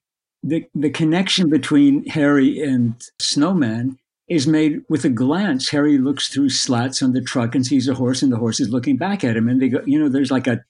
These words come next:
bing there, just like a, <laughs> and later on in the story, Harry buys the horse, goes back to his place, to his ho-, the school, sells the horse, and Snowman is a few farms over, starts to escape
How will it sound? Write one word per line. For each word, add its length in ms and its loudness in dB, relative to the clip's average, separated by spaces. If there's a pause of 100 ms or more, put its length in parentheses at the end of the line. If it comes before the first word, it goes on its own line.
(340)
bing 540 2 (140)
there, 220 0
just 220 -4
like 260 0 (120)
a, 80 -2 (400)
<laughs> 320 -4 (200)
and 440 4 (180)
later 480 4
on 220 0
in 100 2
the 80 0
story, 520 -4
Harry 260 -4
buys 400 0
the 80 0
horse, 260 -2
goes 280 0
back 340 -2
to 160 -4
his 200 -2
place, 760 0
to 100 -2
his 140 -4
ho-, 260 -6 (160)
the 300 -4
school, 580 0 (380)
sells 580 0
the 120 0
horse, 540 -2 (400)
and 300 2
Snowman 800 2 (140)
is 180 2
a 60 2
few 260 2
farms 460 0
over, 420 -2
starts 540 0
to 180 0
escape 500 -2